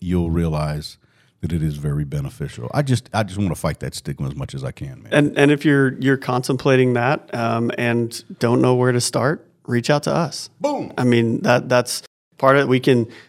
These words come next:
Speaker 2: talk about what counseling, you know, um,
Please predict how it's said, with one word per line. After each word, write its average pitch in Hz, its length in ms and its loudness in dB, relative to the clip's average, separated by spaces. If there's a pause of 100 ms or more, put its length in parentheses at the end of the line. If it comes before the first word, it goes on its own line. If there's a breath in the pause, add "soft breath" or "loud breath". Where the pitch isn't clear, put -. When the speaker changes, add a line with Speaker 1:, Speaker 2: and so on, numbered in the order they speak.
Speaker 2:
talk 127 200 6
about 120 420 4
what 123 460 0
counseling, 147 680 2 (120)
you 143 120 2
know, 131 380 2
um, 113 460 -2